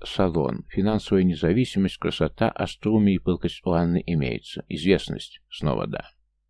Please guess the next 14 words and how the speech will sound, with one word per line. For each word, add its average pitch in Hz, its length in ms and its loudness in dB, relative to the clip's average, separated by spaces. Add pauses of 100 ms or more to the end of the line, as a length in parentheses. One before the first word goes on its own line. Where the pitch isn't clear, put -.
(560)
«Забрызгать 104 800 0
может», 73 340 0
буднично 80 480 -4
говорит 78 300 0
Анна, 147 420 0
киваю 85 340 4
молча 120 360 0
и - 20 0
перевожу 85 360 0
взгляд 95 340 -2
на 90 100 0
Валерии. 78 480 0 (600)
«За... 90 640 -2
а... 82 420 0